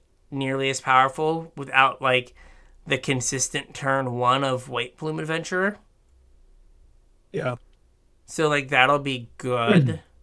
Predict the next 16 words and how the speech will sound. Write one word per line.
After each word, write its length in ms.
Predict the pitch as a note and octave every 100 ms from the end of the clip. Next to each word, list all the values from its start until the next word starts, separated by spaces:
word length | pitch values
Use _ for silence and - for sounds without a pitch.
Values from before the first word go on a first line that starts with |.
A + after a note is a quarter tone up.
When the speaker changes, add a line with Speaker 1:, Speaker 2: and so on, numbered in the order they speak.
| - _ _ _ _ _ - -
Speaker 1:
But, 220 | D3 D3
like, 320 | C#3+ C3 C3
the 100 | -
fact 260 | C3+ C#3+ D#3
that 60 | D#3+
they've 120 | D#3
had 160 | D3+ D3
to 80 |
ban 360 | C3+ C3 C3 C3+
this 260 | C3+ - - _ -
mechanic 800 | D3 C3+ - C3 C3 B2 - - _ _ -
in 200 | C#3 B2+
two 200 | - B2+
Speaker 2:
Out 100 | D3
of 60 | C3+
Speaker 1:
formats. 520 | C3 E3 F#3+ - -